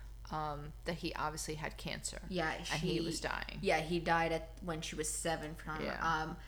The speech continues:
Speaker 2: stomach cancer, which is what prompts her to, um, she forgets, like, memories when they're just too much for her.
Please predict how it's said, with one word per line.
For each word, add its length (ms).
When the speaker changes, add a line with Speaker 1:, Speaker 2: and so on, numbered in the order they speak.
Speaker 2:
stomach 360
cancer, 540
which 680
is 220
what 200
prompts 460
her 160
to, 680
um, 320
she 180
forgets, 640
like, 240
memories 440
when 80
they're 100
just 240
too 140
much 200
for 120
her. 180